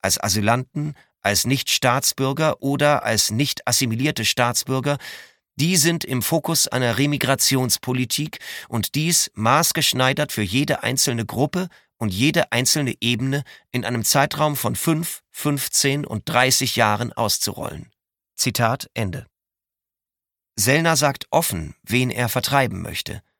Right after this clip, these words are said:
unterteilt nach Herkunft und Aussehen. Er nennt im Weiteren als Vertreibungsorte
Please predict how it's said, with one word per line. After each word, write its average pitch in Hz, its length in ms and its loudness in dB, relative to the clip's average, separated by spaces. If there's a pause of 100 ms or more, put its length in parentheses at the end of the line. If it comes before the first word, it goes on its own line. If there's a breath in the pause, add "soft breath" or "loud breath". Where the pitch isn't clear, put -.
(140)
unterteilt 135 720 -2
nach 120 220 -2
Herkunft 113 560 0
und - 260 -10
Aussehen. - 540 0 (680 soft breath)
Er 117 100 2
nennt 151 200 2
im 135 120 0
Weiteren 139 420 2
als - 200 -2
Vertreibungsorte 127 1000 0